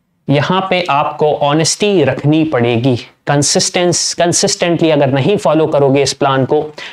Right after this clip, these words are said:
तो सब गड़बड़ हो जाएगा। जैसे कि मैंने बोला, be consistent and be honest, be consistent and be honest। तो make sure कि आप उस plan को properly follow करो। एक बार मैं फिर से दिखा देता हूं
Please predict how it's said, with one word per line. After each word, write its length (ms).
तो 160
सब 300
गड़बड़ 320
हो 120
जाएगा। 280
जैसे 260
कि 100
मैंने 240
बोला, 380
be 380
consistent 840
and 380
be 240
honest, 460
be 220
consistent 720
and 380
be 180
honest। 400
तो 60
make 320
sure 340
कि 120
आप 300
उस 120
plan 320
को 100
properly 600
follow 360
करो। 280
एक 240
बार 120
मैं 120
फिर 220
से 140
दिखा 280
देता 240
हूं 160